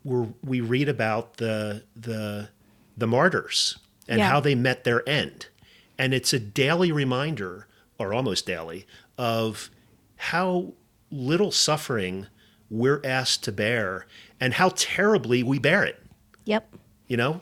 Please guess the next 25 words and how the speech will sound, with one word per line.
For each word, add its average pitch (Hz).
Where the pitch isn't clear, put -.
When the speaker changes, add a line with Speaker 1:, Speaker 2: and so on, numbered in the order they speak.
Speaker 1:
when 135
it, 131
when 131
it 127
comes 156
our 151
way, 165
think 139
about, 160
okay, 160
here 151
I'm, 147
I'm 127
reading 139
about, 117
uh, 110
Saint 143
Agnes 110
last 98
Speaker 2:
Mm-hmm. 190
Speaker 1:
week -
and 110
terrible 151
torments 113
and 101